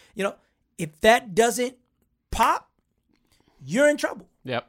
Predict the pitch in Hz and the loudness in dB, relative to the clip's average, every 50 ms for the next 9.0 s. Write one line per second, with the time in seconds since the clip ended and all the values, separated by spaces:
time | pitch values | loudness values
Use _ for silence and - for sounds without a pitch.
0 | _ _ _ 185 147 165 202 226 247 254 247 240 226 247 262 262 233 226 269 262 | _ _ _ -8 -2 0 2 2 2 0 0 -2 -2 -2 -2 -2 -4 -4 -4 -4
1 | 233 247 262 - - 233 247 240 - 262 240 247 240 220 214 220 220 208 202 208 | -6 -8 -10 -8 -8 -8 -6 -4 -2 0 0 2 2 2 2 0 0 0 -2 -2
2 | 202 202 202 208 196 190 196 208 233 214 180 185 190 - - 196 202 220 226 185 | -2 -4 -4 -4 -4 -6 -6 -6 -6 -6 -6 -6 -6 -6 -8 -8 -8 -8 -8 -6
3 | 175 180 202 226 214 208 - 180 180 180 214 226 180 170 196 190 214 247 233 _ | -6 -6 -4 -6 -8 -8 -6 -6 -6 -6 -6 -6 -8 -8 -6 -6 -6 -6 -10 _
4 | _ _ _ _ _ _ _ _ _ _ _ _ _ _ _ _ - - 214 190 | _ _ _ _ _ _ _ _ _ _ _ _ _ _ _ _ -8 -8 -8 -6
5 | 262 247 226 196 175 214 185 - 226 208 226 233 240 269 - 220 - 170 165 165 | -4 -4 -4 -4 -4 -8 -8 -6 -4 -4 -4 -6 -6 -6 -6 -6 -6 -8 -10 -10
6 | 185 190 202 196 - - 208 214 233 254 240 247 226 196 - - 190 160 143 - | -10 -12 -12 -14 -12 -10 -8 -6 -4 -4 -4 -4 -6 -8 -10 -10 -12 -12 -12 -12
7 | - - 170 - - 180 165 170 170 160 156 _ _ _ _ _ _ _ _ _ | -14 -16 -18 -14 -12 -12 -12 -12 -14 -16 -18 _ _ _ _ _ _ _ _ _
8 | _ - 175 180 180 190 196 175 165 156 - - - 135 _ - 107 98 - | _ -6 -4 -2 0 -2 -2 -2 -6 -10 -16 -18 -20 -20 _ -16 -16 -16 -16